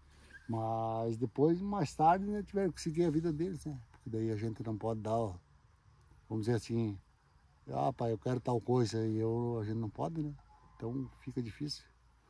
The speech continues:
Daí é ruim pra gente, né? Porque a gente não pode dar o que eles precisam, mas tem que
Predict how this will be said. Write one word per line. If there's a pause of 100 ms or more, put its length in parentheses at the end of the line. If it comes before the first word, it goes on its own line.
(480)
Daí
é
ruim
pra
gente,
né?
Porque
a
gente
não
pode
dar
o
que
eles
precisam,
mas
tem
que